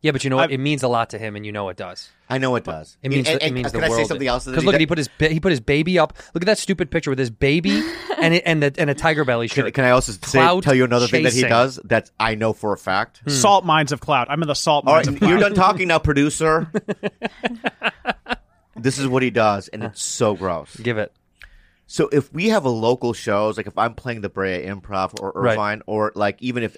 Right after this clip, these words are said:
Speaker 3: like, Annie Letterman's doing Brea, or, like, whatever, if there's a, an event,
Speaker 1: Let
Speaker 3: right,
Speaker 1: me,
Speaker 3: a stand-up
Speaker 1: let me,
Speaker 3: event,
Speaker 1: let me guess.
Speaker 3: he, go, go ahead. It's so gross. Go ahead.
Speaker 1: He asks for,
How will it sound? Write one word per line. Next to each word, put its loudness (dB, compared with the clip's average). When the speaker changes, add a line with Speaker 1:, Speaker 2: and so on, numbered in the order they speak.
Speaker 3:
like, -6
Annie -8
Letterman's -6
doing -12
Brea, -4
or, -2
like, 0
whatever, 0
if -4
there's 2
a, 2
an -2
event, -2
Speaker 1:
Let -8
Speaker 3:
right, 2
Speaker 1:
me, 0
Speaker 3:
a -6
stand-up -2
Speaker 1:
let 0
me, -2
Speaker 3:
event, -4
Speaker 1:
let -4
me -4
guess. -2
Speaker 3:
he, 4
go, -8
go -8
ahead. -14
It's -12
so -4
gross. -10
Go -14
ahead. -18
Speaker 1:
He 0
asks -2
for, -2